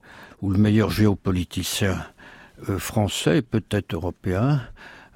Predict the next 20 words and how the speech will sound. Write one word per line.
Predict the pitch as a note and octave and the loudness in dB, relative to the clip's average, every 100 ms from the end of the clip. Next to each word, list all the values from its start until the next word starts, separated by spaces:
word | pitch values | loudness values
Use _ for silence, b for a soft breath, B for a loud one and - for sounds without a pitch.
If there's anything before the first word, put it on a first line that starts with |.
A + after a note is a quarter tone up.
| - | -4
a | B2 A#2+ A2+ | 0 2 2
remarquablement, | C#3+ C3+ A2+ - A#2 G#2 G#2 G#2+ A2+ C3+ C#3 A#2+ | 4 4 2 0 0 2 2 2 2 4 4 4
euh, | F#2+ F#2 | 2 0
pensé | - G#2+ - A#2+ | 0 0 2 0
ce | - | 0
qui | - G#2 | 0 2
arrive. | G#2 G2+ | 4 2
C'est | - | 2
drôle | C#3+ G#2 - | 4 4 6
qu'un | D3 D3+ | 6 6
homme | E3 | 4
qui | - B2 | 4 4
est | |
né | C3+ | 6
en | A2 | 4
dix-huit | G#2 C#3+ E3 | 2 2 2
cent | C#3 A2 G#2+ | 0 -2 -4
soixante | - C#3+ - A2+ - | 0 -2 0 -8 -2
et | G#2 | 0
onze | G2 C3 E3 | 2 0 -2